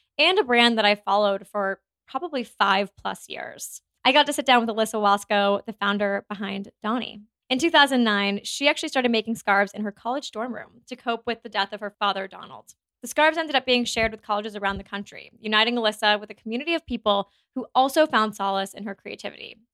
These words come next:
and would later become the community behind Donnie, so aptly named after her father. Thirteen years later, Donnie is on every fashion girl's favorite list, mine included,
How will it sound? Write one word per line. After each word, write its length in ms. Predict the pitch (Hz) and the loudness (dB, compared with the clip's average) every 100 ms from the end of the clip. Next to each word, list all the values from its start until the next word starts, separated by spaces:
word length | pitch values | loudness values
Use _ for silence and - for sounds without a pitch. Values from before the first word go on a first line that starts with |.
| - | -4
and 100 | 247 | -2
would 140 | 240 | 0
later 200 | 233 240 | 0 0
become 320 | 247 240 214 | -2 -4 -6
the 60 | 208 | -6
community 540 | 208 202 190 190 190 196 | -10 -10 -10 -10 -12 -12
behind 420 | 220 220 214 220 240 _ - | -14 -8 -8 -8 -14 _ -14
Donnie, 380 | 202 - - 202 _ _ | -12 -12 -14 -20 _ _
so 240 | - 262 | 0 2
aptly 340 | 254 226 226 220 | 4 2 0 -4
named 320 | 196 190 196 - | -2 -4 -8 -12
after 240 | 185 _ | -18 _
her 80 | 190 | -20
father. 320 | - - - - _ _ 277 | -20 -18 -20 -20 _ _ -2
Thirteen 300 | 294 311 285 | -2 -2 -2
years 180 | 269 | -2
later, 320 | 254 247 240 226 | 2 2 2 0
Donnie 400 | 220 208 214 208 | 0 -2 -2 -8
is 120 | 202 | -8
on 180 | 196 202 - | -10 -10 0
every 560 | 240 214 226 240 226 - | 0 0 -2 -2 -4 2
fashion 360 | 202 196 220 202 | 2 2 -2 -8
girl's 260 | 196 185 | -8 -10
favorite 320 | - 190 185 | -8 -10 -12
list, 400 | - - - - _ - | -18 -18 -18 -20 _ -16
mine 180 | 190 196 | -14 -12
included, 460 | 247 185 185 185 | -12 -16 -18 -20